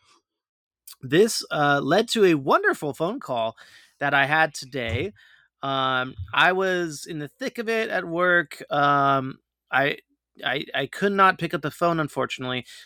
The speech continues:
but, uh, the plus side is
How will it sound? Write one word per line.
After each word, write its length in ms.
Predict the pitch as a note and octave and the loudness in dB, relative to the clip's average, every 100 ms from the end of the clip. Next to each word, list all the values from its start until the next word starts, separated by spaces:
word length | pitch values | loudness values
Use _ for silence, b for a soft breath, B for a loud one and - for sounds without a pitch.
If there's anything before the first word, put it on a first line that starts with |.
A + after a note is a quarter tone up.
| B | B
but, 240 | - D3 - _ _ _ | 2 4 4 _ _ _
uh, 460 | D#3+ C#3+ C#3 C#3 C#3+ - | -4 -2 0 -2 -4 -8
the 920 | C3 A#2+ C3+ C3+ C3+ C3+ C3+ C3+ C3+ - _ | -14 -8 -4 -4 -2 -4 -2 -4 -6 -8 _
plus 280 | G#3 C4+ - | -2 -2 0
side 340 | D3+ C3 C3 | 2 4 2
is 280 | - C#3 B2+ | -2 -4 -4